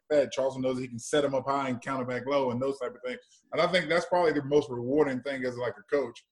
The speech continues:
And you can relate to this is when you see a player that couldn't do some stuff, then you teach it, you group it, and then all of a sudden you see him do it in a game and you feel like a proud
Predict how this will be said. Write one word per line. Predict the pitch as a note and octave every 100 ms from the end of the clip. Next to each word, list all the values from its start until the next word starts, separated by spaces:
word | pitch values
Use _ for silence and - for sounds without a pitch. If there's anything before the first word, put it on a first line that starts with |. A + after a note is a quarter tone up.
| _ _ -
And | B2+ B2+
you | C#3+
can | A#2+ B2
relate | A2+ C3+ D#3+
to | C#3
this | C3 A#2
is |
when | A#2+ B2
you |
see | A#2+ D#3
a | C#3+
player | D3 C#3
that | B2+ -
couldn't | C#3+ C3
do | C#3+
some | - B2
stuff, | - C3 B2 - _ -
then | C3
you | C3 B2+
teach | D3+ D3 C#3+
it, | C#3
you | B2+ A#2+
group | A2 C3 C#3+ C#3
it, | C3
and | B2
then | C3+ C3
all | C3
of |
a |
sudden | B2+ C3
you | B2
see | -
him | C3
do | B2+ C3
it | B2+
in |
a | A#2+
game | C3 C#3
and | B2
you | B2+
feel | B2+
like | A#2
a | G#2+ -
proud | A#2+